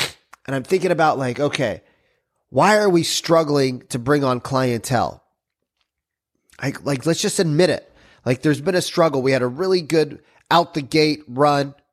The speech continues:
right? We hit a re-, I mean, for, for coaching and consulting, we hit a number that most people would be super excited about right out the gate.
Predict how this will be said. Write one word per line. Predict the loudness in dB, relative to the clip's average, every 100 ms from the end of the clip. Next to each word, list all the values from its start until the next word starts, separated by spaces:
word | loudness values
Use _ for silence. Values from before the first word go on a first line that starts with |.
| -4
right? | 0 0
We | 0
hit | 0 0 0 _ _ _ _ _ -6
a | -4
re-, | -4 -6 -4 -2
I | 0
mean, | 0 0 -2
for, | -6 -2 -2 -2
for | -8 -8
coaching | 0 2 2 0 -4
and | -4
consulting, | -4 2 2 2 -2 -4 -8
we | -4 0
hit | 0 0
a | -4
number | -2 -2 0 -2
that | -2 -4 -4 -8 _ _ _
most | -2 2 2 -2
people | -4 -4 0 0 0
would | -2
be | -4 -6
super | -8 -14 -4 -4 0 -2
excited | -2 -4 -4 -6
about | -10 -12 -12 _ _ _ _ _ -2
right | 2 2
out | 2 -2
the |
gate. | -6 -6 -6